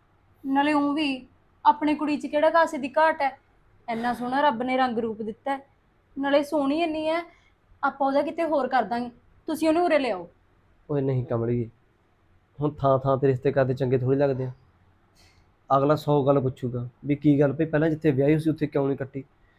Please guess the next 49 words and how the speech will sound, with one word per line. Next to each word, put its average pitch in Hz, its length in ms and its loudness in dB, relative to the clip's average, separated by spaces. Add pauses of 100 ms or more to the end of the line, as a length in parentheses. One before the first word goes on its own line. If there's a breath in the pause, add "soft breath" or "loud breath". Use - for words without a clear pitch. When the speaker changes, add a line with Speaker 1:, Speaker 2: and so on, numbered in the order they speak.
(240)
Speaker 2:
ਮੁੰਡੇ 151 220 6
ਦੀ 156 140 6
ਗਲਤੀ 156 260 6
ਕੋਈ 170 180 4
ਨਹੀਂ 196 100 6
ਦੇਖਦਾ 143 220 4
ਹੁੰਦਾ, 117 220 -6 (420)
ਹਰੇਕ 160 260 4
ਕੁੜੀ 185 240 4
ਦਾ 160 100 6
ਕਸੂਰ 143 220 0
ਕੱਢਦਾ 131 260 0
ਹੁੰਦਾ 139 180 -2
ਹੈ। 117 80 -10 (480)
ਕੱਲ੍ਹ 160 220 8
ਨੂੰ 220 120 6
ਜੇ 156 180 8
ਆਪਣਾ 160 240 6
ਉਹਨਾਂ 175 160 4
ਨਾਲ 214 120 2
ਨਿਬੜ 156 240 6
ਨਿਬੜਾ 160 280 6
ਹੁੰਦਾ 143 300 4
ਵੀ 147 200 4
ਹੈ, 131 140 -8 (320)
ਅਗਲਾ 185 220 8
ਐਂ 202 160 8
ਥੋੜ੍ਹੀ 175 260 2
ਕਹੂਗਾ 220 240 4
ਵੀ 220 140 2
ਹਾਂ 208 120 6
ਸਾਡਾ 185 220 4
ਮੁੰਡਾ 180 220 0
ਭਈ 202 120 2
ਦਾਰੂ 170 220 2
ਪੀਂਦਾ 165 160 0
ਸੀ 160 60 -8
ਤਾਂ 160 200 4
ਕਰਕੇ 151 240 0
ਨਿਬੜ 143 260 -2
ਨਿਬੜਾ 139 240 -2
ਹੋਇਆ। 135 180 -8 (440)
ਅਗਲਾ 175 140 6
ਕਹੇ 208 80 8
ਇਹਨਾਂ 220 140 4
ਦੀ 240 80 4
ਕੁੜੀ 190 300 4
ਗਲਤ 160 200 8
ਸੀਗੀ, 151 320 -2